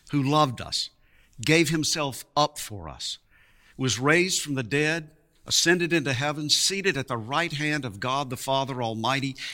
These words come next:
and he is there for us as our intercessor, our mediator, our great high priest. And by his sacrifice for us, we are welcome in the presence of God.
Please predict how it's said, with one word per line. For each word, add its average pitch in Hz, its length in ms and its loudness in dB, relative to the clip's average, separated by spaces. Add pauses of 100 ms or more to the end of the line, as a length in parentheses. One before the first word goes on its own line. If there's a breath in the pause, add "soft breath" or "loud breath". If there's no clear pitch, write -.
(100 loud breath)
and 117 140 -4
he 165 200 -2
is 120 260 -2
there 143 280 2
for 101 280 -10
us 78 280 -6
as 120 140 -6
our 117 180 0
intercessor, 120 880 -6 (400 loud breath)
our 123 140 4
mediator, 120 760 0 (280 loud breath)
our 117 180 2
great 127 480 0
high 120 240 -2
priest. - 640 -8 (480 loud breath)
And 127 120 0
by 156 200 8
his 147 200 0
sacrifice 156 840 2
for 139 340 -6
us, 139 460 -2 (240 loud breath)
we 139 160 0
are 135 60 0
welcome 139 580 -2
in 107 100 -4
the 113 80 -6
presence 151 560 0
of 98 140 -12
God. 135 400 0